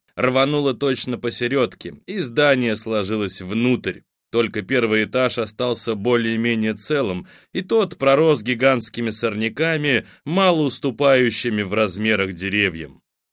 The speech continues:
А вот это сохранилось. Удивительно. Даже табличку пластиковую пощадило время. Правда, частично. "Улица Мского поля", разобрал я на серо-синем фоне осколка, чудом уцелевшего на стене.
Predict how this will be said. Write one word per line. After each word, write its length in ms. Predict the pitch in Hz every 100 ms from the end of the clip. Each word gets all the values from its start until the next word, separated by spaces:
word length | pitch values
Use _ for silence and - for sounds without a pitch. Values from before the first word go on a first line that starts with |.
| -
А 140 | 117
вот 240 | 110 113
это 260 | 170 180 170
сохранилось. 880 | - 151 151 165 151 95 76 - - _ _
Удивительно. 920 | - 101 95 113 123 110 92 78 76 - _ _
Даже 520 | - 117 147 131 160 139
табличку 600 | 156 143 147 185 - 170
пластиковую 760 | 170 175 156 - 127 123 127
пощадило 600 | 117 127 - 120 117 120
время. 440 | 120 139 117 82 76 _ _
Правда, 460 | - 107 101 95 95
частично. 800 | - 113 - 135 110 - 85 - _
"Улица 760 | 165 196 185 180 - 165 170 160
Мского 800 | 139 127 - - 139 139 123 120
поля", 500 | - 151 120 82 76
разобрал 520 | - 87 92 95 107 98
я 120 | 92
на 140 | 95
серо-синем 640 | 92 104 98 - 107 92 92
фоне 340 | 123 110 101
осколка, 840 | - 101 - 170 170 131 147 110 - -
чудом 460 | - - 226 185 185
уцелевшего 720 | 170 160 143 127 131 - 117
на 140 | 110 107
стене. 580 | - - 110 104 90